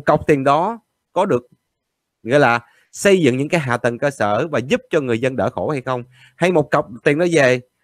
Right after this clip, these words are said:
nó biến mất hết, nó còn có vài tờ cho người dân không, còn nguyên cọc đó vô túi mấy quan. Các bạn,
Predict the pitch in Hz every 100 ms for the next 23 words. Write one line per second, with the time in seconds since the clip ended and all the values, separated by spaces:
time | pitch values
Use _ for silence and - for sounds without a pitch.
0 | _ 196 202 220 220 214 208 208 135 131
1 | 170 131 123 127 123 147 120 123 143 147
2 | 123 123 151 139 117 - 156 165 139 151
3 | 170 156 139 127 _ _ _ _ _ _
4 | _ _ _ _ _ _ _ _ _ _
5 | _ _ _ _ _ _ _ - 214 135
6 | 127